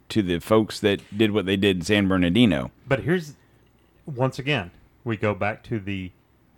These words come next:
Speaker 2: lone gunman.
Speaker 1: Right.
Speaker 2: Who died at the scene?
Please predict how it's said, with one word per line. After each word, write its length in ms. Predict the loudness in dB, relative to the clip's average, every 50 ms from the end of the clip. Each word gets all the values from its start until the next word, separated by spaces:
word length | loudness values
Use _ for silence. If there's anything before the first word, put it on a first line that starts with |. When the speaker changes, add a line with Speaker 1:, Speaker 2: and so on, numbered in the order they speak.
| _ _ _ -16
Speaker 2:
lone 400 | -10 -6 -2 0 0 0 0 0
gunman. 400 | 0 0 0 0 -4 -6 -8 -10 _ _ _ _ _ _ -2
Speaker 1:
Right. 240 | -2 -2 -2 -2 -6 -14 -20 -20 _ _ _ _ _ _ _ _ _ -4 0
Speaker 2:
Who 360 | 2 2 2 0 -2 -6 -10 -14 -18 -20 -12 -4
died 220 | 0 2 2 2 2
at 100 | 0 -4
the 60 | -8
scene? 360 | -10 -8 -6 -4 -4 -6 -8